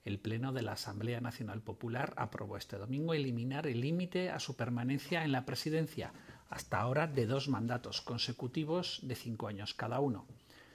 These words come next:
Xi está a punto de concluir su primer mandato. Esto supone, según expertos extranjeros y de Hong Kong,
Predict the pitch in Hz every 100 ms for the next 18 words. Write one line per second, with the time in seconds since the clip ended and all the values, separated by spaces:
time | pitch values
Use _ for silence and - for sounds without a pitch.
0 | - - - 170 190 - - 123 123 147
1 | 147 165 147 127 123 120 123 - 127 127
2 | 120 127 131 147 151 85 - 147 - -
3 | - 127 175 214 240 - - - - 98
4 | 120 110 - - 127 123 107 - 113 -
5 | 117 165 120 107 110 98 - 113 151 160